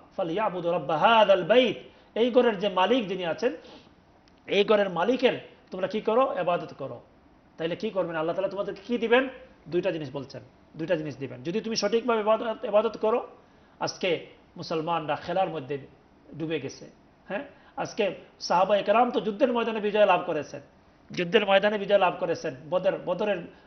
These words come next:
বদরের মধ্যে, আহ, আপনার মুসলমানদের বিজয় হয়েছে। আসমান থেকে ফিরিস্তা এসেছেন এবং বলছেন যে, "বদরের যুদ্ধের মধ্যে যারা শরীক হয়েছেন,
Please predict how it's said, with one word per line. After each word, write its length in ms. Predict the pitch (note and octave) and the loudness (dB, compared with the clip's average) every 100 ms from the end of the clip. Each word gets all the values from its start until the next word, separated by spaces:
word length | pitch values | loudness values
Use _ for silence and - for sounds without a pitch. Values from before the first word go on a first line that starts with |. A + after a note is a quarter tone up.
| _ D3+ | _ -4
বদরের 320 | F3+ G#3 G3 | -2 -2 -4
মধ্যে, 460 | F3+ E3 F#3 - - - _ _ | -6 -6 -2 -2 -2 -18 _ _
আহ, 300 | E3 E3+ D#3+ | -4 -2 0
আপনার 320 | E3 F#3 F3 E3 | -2 -4 -6 -6
মুসলমানদের 500 | F3 F3 G3 F#3 D#3+ | -6 -4 -4 -6 -4
বিজয় 260 | E3 G#3 | 2 2
হয়েছে। 480 | E3+ D3+ C3+ C#3+ B2+ - _ _ - | 2 -2 -4 -10 -14 -20 _ _ -8
আসমান 340 | D3 F#3 A3 | -6 0 0
থেকে 180 | G#3 G#3 | 0 -4
ফিরিস্তা 360 | F#3 G#3 B3 G#3 | -4 0 2 2
এসেছেন 360 | F3+ D#3 D3+ C3 - _ _ _ _ | 0 -6 -8 -10 -20 _ _ _ _
এবং 320 | E3 F3 C#3 - _ - | -6 -6 -6 -14 _ -6
বলছেন 400 | E3 E3 F#3+ D#3+ | -4 -2 -6 -4
যে, 200 | D#3 C#3+ C3+ | -2 -2 -2
"বদরের 360 | E3 G#3 G#3 | -2 -2 -2
যুদ্ধের 220 | F3+ E3+ F3+ | -4 -6 -8
মধ্যে 140 | D#3 | -4
যারা 140 | D#3+ | -6
শরীক 300 | D#3 D#3+ D#3 | -4 -6 -4
হয়েছেন, 320 | C#3+ D3 A3+ | -4 -4 -6